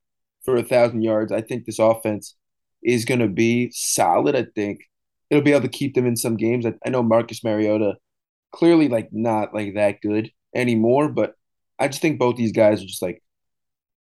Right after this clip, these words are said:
just, like, I think Lon-, London's six four, um, Pitt's six six. I think both these guys just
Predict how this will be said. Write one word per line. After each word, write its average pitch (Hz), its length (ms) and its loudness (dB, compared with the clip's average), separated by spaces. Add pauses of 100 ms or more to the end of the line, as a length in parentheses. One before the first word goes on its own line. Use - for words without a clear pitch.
(120)
just, 113 100 -6
like, 92 200 -4 (640)
I - 80 -20
think 104 240 0
Lon-, 117 260 0
London's 143 500 0
six - 220 -4
four, 139 540 -2 (500)
um, 98 480 0 (220)
Pitt's - 360 -4
six - 240 -6
six. 135 280 -2
I - 100 -6
think 117 240 -4
both 110 220 -2
these 110 160 -10
guys 107 340 2
just 101 260 -8